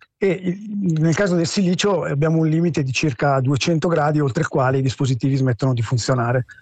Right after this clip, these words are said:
Per questo è necessario utilizzare materiali che resistano meglio alle alte temperature e allo stesso tempo magari dissipino in maniera, eh, migliore il calore. Quindi attualmente molta dell'elettronica di potenza,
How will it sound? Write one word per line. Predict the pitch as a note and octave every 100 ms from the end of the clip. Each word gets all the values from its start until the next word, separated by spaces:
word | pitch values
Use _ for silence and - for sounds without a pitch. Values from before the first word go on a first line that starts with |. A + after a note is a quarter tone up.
| -
Per | - B3+
questo | A3 G#3 - A#3+ B3+
è | - E3+
necessario | E3 F#3 - F#3+ C#3+ C3
utilizzare | C#3+ C#3+ C#3 D3+ C3+
materiali | C#3+ D3 F3 E3+ D#3+ F3+
che | - C#3
resistano | C#3+ C#3+ D#3 D3 C#3
meglio | D3 D#3 D3 C3+ A#2+ _
alle | C#3 C#3+
alte | C3 D3
temperature | D3+ C3 F3+ G3+ G#3 G#3+ A3
e | F#3
allo | D3
stesso | C3+ C#3+ D3
tempo | D#3 C#3 C#3
magari | C#3 C#3+ D3 C#3+
dissipino | D3 - D#3 - C3 B2+
in | C3
maniera, | C#3 C3+ C#3+ C3+ C3 - -
eh, | D#3 E3
migliore | D#3 D3 C#3+ C#3+
il | C3
calore. | - C3 A#2 A#2 A#2 _ -
Quindi | G#3 D#3+ D#3 - _
attualmente | F3 F#3 A3 G#3+ A3 A#3 B3+ C4 A#3 _ -
molta | E3+ E3+ E3+ - G3
dell'elettronica | E3+ D#3 - E3+ D3+
di | D#3
potenza, | C#3 D#3 F3 F#3+ G3+ A#3